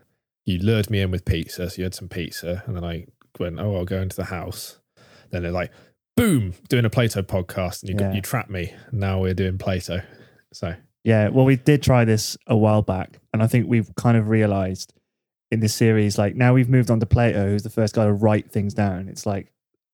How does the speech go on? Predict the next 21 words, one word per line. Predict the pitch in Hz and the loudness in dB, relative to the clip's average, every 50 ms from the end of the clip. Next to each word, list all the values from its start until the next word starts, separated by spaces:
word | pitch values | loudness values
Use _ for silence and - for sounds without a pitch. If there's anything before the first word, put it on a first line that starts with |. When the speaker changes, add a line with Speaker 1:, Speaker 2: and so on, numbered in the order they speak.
| _ - - | _ -4 -2
Speaker 2:
okay, | 113 117 113 107 95 98 98 | -2 -2 -2 -4 -6 -6 -4
we | 104 104 | -6 -4
need | 104 101 | -6 -4
to | - 104 | -4 -4
actually | 90 - - 104 101 95 - _ _ _ _ _ _ _ - | -4 -4 -4 -6 -6 -6 -8 _ _ _ _ _ _ _ -2
change | - 113 104 - 123 | 0 2 2 2 0
tact | - 135 139 - | 0 -2 -2 0
a | |
little | 117 113 117 | 0 0 2
bit | 113 123 110 | 2 2 2
here, | 120 120 120 123 123 123 - _ - | 2 2 4 2 2 0 -4 _ -8
and | 107 101 104 101 101 - - _ _ _ _ _ _ _ _ _ _ _ - - - - - | -6 -4 -4 -4 -4 -8 -14 _ _ _ _ _ _ _ _ _ _ _ -20 -18 -18 -12 -10
we've | 120 110 120 113 113 101 | -2 0 2 2 2 0
decided | - 127 - 135 123 117 107 | 0 0 2 4 2 4 2
to | 113 | 0
split | 110 - - - - 123 104 - - | -2 -2 -6 -2 0 -2 -2 0 -4
this | 107 - - | -8 -6 -6
episode | 113 110 110 104 101 101 98 | -6 -6 -2 0 0 2 2
up | 87 80 - | 0 -2 -2
because | - - - 107 98 - _ _ _ _ _ _ _ _ _ _ _ - | -8 -6 -4 -4 -4 -4 _ _ _ _ _ _ _ _ _ _ _ 0
Plato's, | - 135 104 117 120 110 104 - | 2 2 4 4 2 2 0 -2